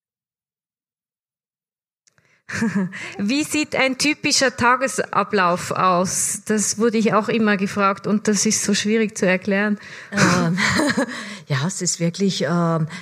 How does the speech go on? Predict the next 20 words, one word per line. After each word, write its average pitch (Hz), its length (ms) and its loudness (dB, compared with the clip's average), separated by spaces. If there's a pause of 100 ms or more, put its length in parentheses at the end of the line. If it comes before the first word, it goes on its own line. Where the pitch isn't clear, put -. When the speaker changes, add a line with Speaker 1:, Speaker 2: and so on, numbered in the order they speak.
(480)
Speaker 2:
der, 175 320 4
der 165 200 0
Tagesablauf 180 1000 0
hat 190 160 2
sich 160 160 -2
jetzt 170 200 0
für 196 120 2
uns 226 340 0
sehr 196 220 2
verändert, 202 840 0
dadurch, 175 600 0
dass 165 320 -2
wir 165 760 4
mehr 160 320 2
oder 180 220 2
minder 160 320 2
rund 160 360 2
um 208 200 -2
die 196 180 -4
Uhr, 175 580 2